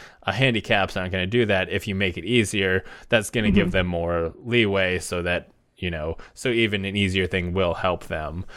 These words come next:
Speaker 1: But, I mean, I, I do, I do feel like it is a form of gatekeeping, and there's really no reason that every gamer shouldn't be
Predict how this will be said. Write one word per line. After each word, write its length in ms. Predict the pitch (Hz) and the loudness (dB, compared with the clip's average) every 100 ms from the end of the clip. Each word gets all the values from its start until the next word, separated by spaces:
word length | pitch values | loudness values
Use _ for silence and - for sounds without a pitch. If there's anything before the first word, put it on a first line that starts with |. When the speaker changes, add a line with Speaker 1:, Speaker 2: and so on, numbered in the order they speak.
| - - _ | -20 -20 _
Speaker 1:
But, 300 | 131 123 107 - - - - | 0 2 2 -4 -20 -20 -6
I 80 | 139 | 0
mean, 400 | 143 127 104 87 _ _ _ _ _ _ _ _ - | 2 0 -2 -8 _ _ _ _ _ _ _ _ -2
I, 340 | 143 160 143 | 0 0 2
I 40 | 156 | 0
do, 180 | 139 160 | 0 -2
I 160 | 131 135 | 2 2
do 260 | 127 139 | 2 0
feel 280 | 135 139 131 | 0 0 2
like 220 | 127 120 | 2 0
it 120 | 120 | 0
is 240 | 117 113 110 | 2 2 0
a 260 | 101 104 104 | 0 2 2
form 360 | - 101 101 | 0 0 2
of 160 | 98 92 | 2 2
gatekeeping, 800 | 98 92 92 104 92 98 95 95 | 2 2 0 2 2 2 0 0
and 300 | 90 98 95 | 0 0 0
there's 300 | 104 101 98 | 0 0 0
really 340 | 113 104 104 | -2 2 2
no 220 | 101 101 101 | 2 2 2
reason 460 | 98 95 90 104 | 2 0 0 0
that 280 | 95 95 92 - | 2 2 0 -2
every 300 | 117 120 107 | 0 2 2
gamer 420 | 113 113 113 110 | 4 4 2 -2
shouldn't 480 | - - 107 127 127 | -2 -2 0 0 0
be 400 | 117 120 123 | 0 2 0